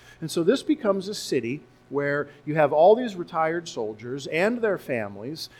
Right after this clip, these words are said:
and they are fiercely loyal to Caesar. They're very proud of their Roman citizenship. It's a big, big deal. If you know your New Testament, you know having Roman citizenship was a big deal in the Roman Empire. And so this is a fiercely loyal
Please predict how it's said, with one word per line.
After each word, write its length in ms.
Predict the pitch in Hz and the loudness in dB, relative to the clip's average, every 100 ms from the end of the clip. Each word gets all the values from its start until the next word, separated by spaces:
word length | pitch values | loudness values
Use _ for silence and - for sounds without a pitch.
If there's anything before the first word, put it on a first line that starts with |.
| - | -2
and 220 | - 151 | 2 2
they 260 | 139 151 180 | 2 8 8
are 220 | 156 123 | 10 6
fiercely 1000 | 110 - - - 180 143 - - 104 107 - - 113 | 2 -14 -18 0 2 2 -2 -12 -12 -12 -16 -20 -4
loyal 480 | 123 127 107 92 95 - - | 0 0 0 -4 -12 -20 -20
to 80 | 113 | -16
Caesar. 440 | - 123 101 - - - - - | -10 -8 -8 -16 -20 -20 -20 -12
They're 140 | 135 131 | -4 0
very 200 | 151 131 | 2 2
proud 540 | - - 151 143 160 | -2 0 8 8 8
of 140 | 170 | 6
their 160 | 156 156 | 0 -2
Roman 360 | 147 151 156 147 | -2 -2 -4 -6
citizenship. 760 | - 156 156 - 156 - 175 | -8 -8 -8 -12 -10 -6 -4
It's 160 | 127 - | -6 -8
a 100 | 104 101 | -12 -14
big, 360 | - 147 151 131 | -4 -2 -2 -4
big 300 | 143 143 127 | -4 -4 -6
deal. 380 | 127 131 165 185 | -6 0 2 2
If 220 | 127 120 | 0 -4
you 80 | 123 | -6
know 200 | 127 139 | -4 -4
your 140 | 139 | -4
New 160 | 139 143 | -6 -8
Testament, 460 | 143 147 - 170 | -6 -8 -8 -12
you 100 | 151 | -8
know 200 | 131 135 | -6 -4
having 340 | 147 147 139 139 | 0 0 -2 -8
Roman 320 | 131 147 143 | -6 -6 -8
citizenship 560 | - 151 147 143 - 165 127 | -12 -14 -12 -14 -12 -12 -2
was 220 | 123 151 | 2 2
a 60 | 160 | 0
big 240 | 160 165 | -4 -6
deal 320 | 160 175 208 - - - | -2 -2 -2 -6 -18 -16
in 100 | 139 | -10
the 80 | 139 | -6
Roman 300 | 143 147 147 | -2 0 0
Empire. 520 | 151 160 175 180 208 208 - - - | -2 -4 0 2 2 -2 -20 -16 -6
And 100 | 156 | 0
so 160 | 190 | 2
this 180 | 180 196 | 6 6
is 120 | 190 | 4
a 80 | 139 | -2
fiercely 800 | 135 - 240 269 - 226 226 208 | -4 -6 -4 -2 -6 -2 -2 -2
loyal 640 | - 143 170 208 220 233 226 | -6 2 4 6 6 6 2